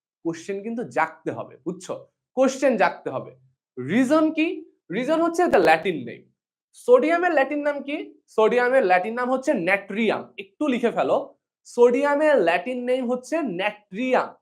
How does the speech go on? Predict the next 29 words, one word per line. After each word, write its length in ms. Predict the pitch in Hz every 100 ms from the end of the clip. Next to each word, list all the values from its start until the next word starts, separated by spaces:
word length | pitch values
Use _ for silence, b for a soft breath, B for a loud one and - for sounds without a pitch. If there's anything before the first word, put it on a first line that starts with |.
| _ -
তাই 180 | 202
আসছে 400 | 226 233 302 302 -
এনএ। 720 | 233 254 - - 196 127 - - _ _ _ _
আচ্ছা, 440 | 143 151 127 - -
পটাশিয়ামের 720 | 240 302 294 302 330 320 320
ল্যাটিন 340 | 285 285 285 277
নেম 220 | 285 262
কি? 380 | 285 370 - _ _ _
পটাশিয়ামের 560 | 233 277 269 277 277 269
ল্যাটিন 340 | 208 240 240
নেম 260 | 247 254 240
হচ্ছে 260 | 240 294
ক্যালিয়াম, 720 | - 240 240 269 254 135 - _ -
তাই 180 | 202
আসছে 380 | 226 - 277 330 311 -
কে। 360 | 226 135 - - _ _ _
পটাশিয়ামের 520 | 190 208 240 269 277
হচ্ছে 200 | 285 294
ক্যালিয়াম, 720 | 294 - 240 285 294 175 208 262
তাই 180 | 226 233
আসছে 340 | 254 - 277 277
কে। 360 | 202 - - _ _
ঠিক 120 | 190
আছে? 320 | 277 285 - - _ _ -
আচ্ছা, 400 | 175 147 - _ _ _ _
এরপরে 440 | 247 330 339 339 349
আমি 360 | - 226 254
যদি 300 | 247 254 247
আসি, 640 | 202 202 - 151 196 277